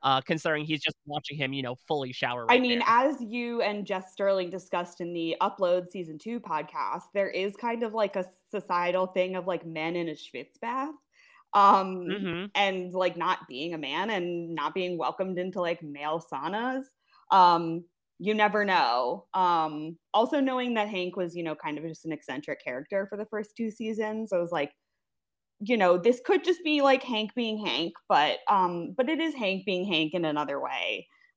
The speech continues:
Speaker 2: Um, but it was really nice to see. But we actually got some unexpected feedback about this scene from the
Speaker 1: Okay.
Speaker 2: Post Show Recaps Discord, um, where the great Jankinator noted that when Hank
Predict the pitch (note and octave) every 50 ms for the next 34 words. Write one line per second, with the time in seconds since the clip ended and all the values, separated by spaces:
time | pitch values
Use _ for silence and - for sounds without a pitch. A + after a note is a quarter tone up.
0 | - E3 D#3+ D3 C3+ - C3 C#3 C3+ D3 D#3 - _ - D#3+ D3+ D#3 D#3 D3 D3
1 | D3+ C#3+ C#3 B2 C#3 C3+ C3+ C#3 - - - D3 C#3+ - D3 B2 F#2+ - - _
2 | _ _ _ _ _ _ - G#3+ G3 A3+ A#3+ B3+ E4+ - - A4+ A4 G4+ F#4+ F#4+
3 | F#4 - D#4+ C4 A#3 A3+ B3+ B3+ B3+ - B3+ A#3+ B3 - G#3 F3 - - C4 C4+
4 | A3 E3+ - C#3+ D3 D#3 - - D3 D3 D3 - - D3 - - - E3 D3 D3
5 | C#3+ C#3 C#3 C#3+ D3 C#3+ _ _ _ _ _ _ _ _ _ _ _ _ F3+ E3+
6 | E3 E3+ E3 D3 D3 E4 E4 D3+ D3+ F#3+ F3 E3+ F#3+ F3+ F3+ F3 - E3+ D#3 D#3+
7 | - E3+ D3 - - - F#3 F#3+ F#3 - - D3 B2+ A2+ B2 B2+ C#3+ D#3+ - _
8 | _ _ _ _ _ _ - - F#3 F3+ F3 E3 D#3+ D#3+ E3 - - E3+ F3 E3+
9 | E3 E3 D#3 D#3 D#3 - E3 - F3 - G3+ F#3+ - - F#3+ G3 G#3 G#3 G#3+ F#3
10 | E3 D#3 D#3 D#3 D#3 D#3+ D#3 D3+ D3+ D3+ D#3+ D#3+ D#3 D3+ D#3 D3+ D3 D3+ D3+ C3
11 | - E3 F#3+ F#3 F#3 F#3 F3+ G3+ F#3+ F#3+ F#3 F#3 F3